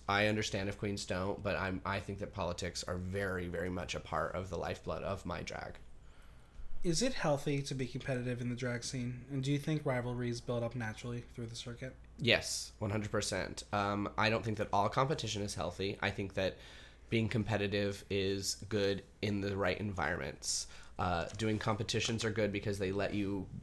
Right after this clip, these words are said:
Speaker 1: do that. Doing a pageant is good because they let you do that. What is not good is being competitive against girls about your weekly gigs, about what you're doing, about your material.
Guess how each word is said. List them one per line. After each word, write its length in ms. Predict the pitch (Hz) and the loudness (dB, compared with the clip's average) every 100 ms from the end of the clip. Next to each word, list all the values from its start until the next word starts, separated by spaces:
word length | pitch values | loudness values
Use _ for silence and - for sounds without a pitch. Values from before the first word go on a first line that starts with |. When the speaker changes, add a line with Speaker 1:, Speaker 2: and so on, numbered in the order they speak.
| - | -6
Speaker 1:
do 180 | 107 117 | 0 2
that. 220 | 98 76 | 2 0
Doing 160 | 90 104 | 0 0
a 40 | |
pageant 380 | 95 107 104 104 | 0 0 0 0
is 100 | 101 | -2
good 140 | - 95 | -2 -2
because 160 | 104 | -2
they 80 | 104 | -2
let 160 | 98 92 | -2 -2
you 80 | 101 | -2
do 220 | 101 95 | -2 -2
that. 240 | 82 65 - - | -2 -4 -6 -10
What 120 | - 104 | -2 0
is 100 | 101 | 2
not 300 | 110 127 - | 6 8 6
good 200 | 117 104 | 4 4
is 200 | 98 95 | 2 0
being 200 | 104 101 | 2 2
competitive 760 | 104 101 107 98 98 98 95 - - - - | 2 0 0 2 2 0 0 -6 -12 -8 -2
against 480 | 95 101 98 - - | 0 0 0 0 2
girls 560 | 98 95 98 95 - - | 2 2 2 0 -4 -4
about 460 | 92 92 95 92 | 2 6 6 4
your 180 | 101 98 | 0 0
weekly 300 | 95 98 107 | 0 0 -2
gigs, 560 | 107 135 127 123 123 - | 4 6 6 2 -4 -4
about 380 | 90 90 90 - | -2 2 2 2
what 160 | 107 | 2
you're 100 | 113 | 2
doing, 240 | 107 107 101 | 0 0 2
about 200 | 87 - | 0 0
your 80 | 104 | 0
material. 640 | 104 - 98 92 85 85 | 0 0 0 0 0 -2